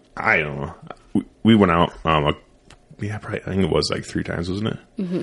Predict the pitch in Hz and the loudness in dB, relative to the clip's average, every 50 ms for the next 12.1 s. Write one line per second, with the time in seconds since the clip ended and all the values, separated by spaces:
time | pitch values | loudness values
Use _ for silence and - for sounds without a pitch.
0 | - - - - - - 92 90 - - 104 107 110 107 - _ _ _ - - | -8 -10 -8 -6 -4 -2 -2 -2 -2 -2 -2 -2 -4 -6 -10 _ _ _ -14 -10
1 | - 78 80 78 76 78 82 87 - _ _ _ - - - - - - - - | -8 -6 -4 -4 -4 -6 -6 -8 -14 _ _ _ -10 -6 -4 -2 -2 -2 0 0
2 | 80 - - - - 69 80 82 80 78 80 78 76 - - 71 76 76 - - | 0 0 0 -2 -4 -2 0 0 2 2 0 0 -2 -4 -4 -4 -4 -4 -6 -8
3 | - _ - - - - - - - - - 107 87 95 95 92 90 85 - - | -14 _ -20 -20 -20 -20 -20 -20 -6 0 0 2 4 4 6 6 6 4 4 4
4 | 90 87 85 85 - - - - 85 82 82 80 82 80 - 82 80 80 80 78 | 4 4 2 0 -8 -10 -4 0 2 2 4 4 4 2 4 2 2 2 2 -2
5 | 78 85 87 82 82 76 90 85 80 80 78 78 80 80 78 - - 80 80 78 | -2 -2 0 0 2 4 6 4 6 6 4 2 2 2 0 0 0 0 0 4
6 | - 80 80 80 - - 87 80 76 76 76 - - 69 69 78 76 - - - | 4 4 4 4 2 -2 -4 -4 -2 -4 -4 -4 -2 -2 -2 -2 -4 -6 -8 -2
7 | 76 87 85 82 78 82 76 78 80 76 76 78 78 - - 76 69 71 - - | 2 4 4 4 4 2 0 0 0 0 0 0 0 0 2 0 0 2 0 0
8 | 76 73 78 76 76 - - - 76 76 76 - - - - _ - - - - | -2 -2 -2 -4 -4 -4 0 2 2 2 2 0 -4 -10 -20 _ -20 -20 -20 -20
9 | - - - _ - 82 90 110 127 - 123 - - - 117 151 156 139 - - | -20 -20 -18 _ -2 0 0 0 0 0 -2 -2 0 2 4 4 2 2 2 2
10 | 117 113 107 107 - _ _ _ _ _ _ - - - - - 135 127 113 113 | 2 2 2 -4 -10 _ _ _ _ _ _ -20 -18 -12 -6 -4 -2 0 0 -2
11 | - - 107 117 117 120 120 117 - - - - - - - - - - - - | -2 -4 -4 -6 -8 -8 -8 -10 -10 -10 -10 -10 -10 -8 -8 -8 -8 -8 -8 -8
12 | - - | -10 -12